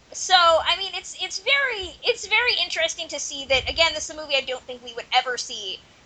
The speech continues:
remade today, if only because it's one of those movies that, if anything, and I think it's why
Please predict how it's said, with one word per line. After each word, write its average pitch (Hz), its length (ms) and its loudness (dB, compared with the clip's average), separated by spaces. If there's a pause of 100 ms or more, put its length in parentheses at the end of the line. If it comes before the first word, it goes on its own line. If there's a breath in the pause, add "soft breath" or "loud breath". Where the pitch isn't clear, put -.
(140)
remade 254 440 -2
today, 208 680 2 (300)
if 269 180 -4
only 277 240 -4
because 233 920 -2 (200)
it's - 240 -6
one 320 160 2
of 330 100 0
those 277 240 2
movies 269 440 -12
that, 233 280 4
if 370 240 -2
anything, 349 380 0
and 269 80 2
I 269 60 4
think 349 220 -6
it's 320 180 -8
why 254 240 6